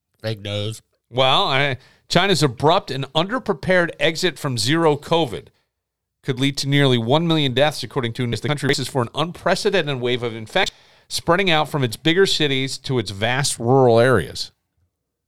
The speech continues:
Speaker 2: Jesus. For nearly three years, the Chinese government used strict lockdowns, centralized quarantines, mass testing, and rigorous contact tracing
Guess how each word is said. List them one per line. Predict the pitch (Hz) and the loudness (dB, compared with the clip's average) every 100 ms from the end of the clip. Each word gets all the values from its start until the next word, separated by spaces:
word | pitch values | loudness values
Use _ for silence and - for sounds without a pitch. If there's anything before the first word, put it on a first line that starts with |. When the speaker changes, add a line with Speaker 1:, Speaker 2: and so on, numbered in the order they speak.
| _ _ | _ _
Speaker 2:
Jesus. | 123 - - - - _ _ _ _ _ _ _ _ _ _ _ _ _ | -18 -16 -18 -18 -20 _ _ _ _ _ _ _ _ _ _ _ _ _
For | _ 127 | _ -6
nearly | 147 151 143 | -2 -2 -2
three | - 175 | -2 -2
years, | 185 175 156 | 2 2 2
the | 120 | 0
Chinese | - 151 147 | 0 0 0
government | 160 147 143 131 | 0 0 0 0
used | 123 - | -2 -4
strict | - 165 - | -4 -4 -2
lockdowns, | 131 170 - 92 87 | -2 -2 -4 -8 -6
centralized | - 139 - 127 123 - | -4 -4 -2 0 0 -2
quarantines, | 135 139 127 110 82 | -4 -2 -2 -4 -6
mass | - 120 135 | -4 -4 -4
testing, | - 143 139 113 | -4 -4 -2 -6
and | 101 110 | -6 -2
rigorous | 135 127 110 | 0 0 -2
contact | - 135 165 120 101 | -2 -4 -2 -4 -2
tracing | 117 104 123 | -4 -4 -4